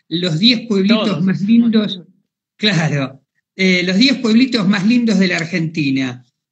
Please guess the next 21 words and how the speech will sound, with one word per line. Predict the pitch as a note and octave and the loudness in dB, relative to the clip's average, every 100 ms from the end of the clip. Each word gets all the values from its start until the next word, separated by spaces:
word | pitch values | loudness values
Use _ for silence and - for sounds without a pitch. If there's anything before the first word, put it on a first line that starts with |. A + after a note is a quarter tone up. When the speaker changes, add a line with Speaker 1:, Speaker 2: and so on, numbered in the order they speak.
| _ | _
Speaker 1:
Porque | - A3+ B3 | -6 -4 -2
dije, | C4+ - D#4+ | -4 -6 -8
"Bueno, | G#4+ G3+ | -6 -6
está | D#3+ C#4 | -6 -6
bien, | G4 G3+ | -6 -6
ya | - G3+ | -4 -4
que | G3 | -4
no | G3 | -4
puedo | A3+ A3 | -2 0
ir | G#3 | 0
afuera, | G#3+ D4 G4 G3+ | -2 -6 -4 -4
capaz | E3 E3 F3+ | -4 -6 -6
que | F3 | -4
agarro | F3+ F3+ | -4 -4
el | G#3 | -2
auto | C#4+ E4 - C4+ B3 - - - | -2 -4 -4 -2 -2 -6 -16 -10
y | E3+ | -6
me | |
voy | F3+ F#3+ | -2 -2
a | E3+ | -2
recorrer | D#3+ D3+ D#3 F#3 G#3+ A3+ A3+ G#3 F#3+ F3 C#3+ - | -6 -6 -6 -2 0 0 0 0 -2 -2 -6 -10